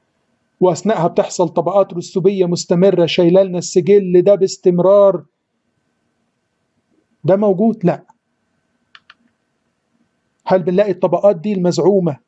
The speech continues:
لهذا الكلام الخيالي اللي أنا قلته دلوقتي؟ لا. ده ما بنشوفهوش على الإطلاق. لا نراه،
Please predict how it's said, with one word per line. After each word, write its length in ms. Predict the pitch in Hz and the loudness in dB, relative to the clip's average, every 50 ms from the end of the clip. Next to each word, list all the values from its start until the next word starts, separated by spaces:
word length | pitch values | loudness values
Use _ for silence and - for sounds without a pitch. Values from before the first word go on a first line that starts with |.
| _ _ _ _ _ - | _ _ _ _ _ 0
لهذا 400 | 175 170 185 208 208 196 202 180 | 0 2 2 2 2 2 0 -2
الكلام 320 | - - 180 196 208 202 | -2 0 0 0 2 0
الخيالي 520 | 196 175 - - 190 175 180 202 202 196 190 | -2 -2 -2 -2 -2 0 2 2 2 2 0
اللي 120 | 180 196 | 0 0
أنا 100 | 190 196 | 0 0
قلته 280 | 220 220 214 214 214 160 | 0 0 0 0 -2 -2
دلوقتي؟ 520 | 160 180 190 214 220 196 - - 202 - - | -2 0 0 0 -2 -2 -6 -8 -8 -4 -2
لا. 180 | 175 160 - - - - _ _ _ _ _ _ _ _ _ _ _ _ _ _ _ _ _ _ _ _ _ _ | -2 -2 -2 -6 -14 -20 _ _ _ _ _ _ _ _ _ _ _ _ _ _ _ _ _ _ _ _ _ _
ده 220 | 156 135 190 196 185 | -2 0 2 2 2
ما 100 | 185 185 | 0 0
بنشوفهوش 760 | 170 180 185 175 - - 190 180 - - 202 190 - - 147 | 0 0 0 0 0 0 0 -2 0 0 0 0 0 -2 -2
على 280 | 143 165 185 190 190 | 0 2 4 4 2
الإطلاق. 920 | 190 185 - _ 202 185 180 - - 160 165 160 143 143 - - - - _ _ _ - _ _ _ _ _ _ - _ _ _ _ _ _ _ _ _ _ _ _ _ _ _ _ _ _ _ _ _ _ _ _ _ _ _ _ _ | 2 0 -2 _ -2 -2 -2 -2 -2 -2 0 0 -2 -4 -6 -10 -12 -12 _ _ _ -20 _ _ _ _ _ _ -20 _ _ _ _ _ _ _ _ _ _ _ _ _ _ _ _ _ _ _ _ _ _ _ _ _ _ _ _ _
لا 400 | 170 165 175 185 190 190 190 185 | 0 2 4 4 4 4 4 2
نراه، 800 | 175 165 165 165 165 165 170 170 175 175 175 170 170 170 170 170 | 2 0 2 2 4 4 4 4 4 4 4 4 4 4 2 0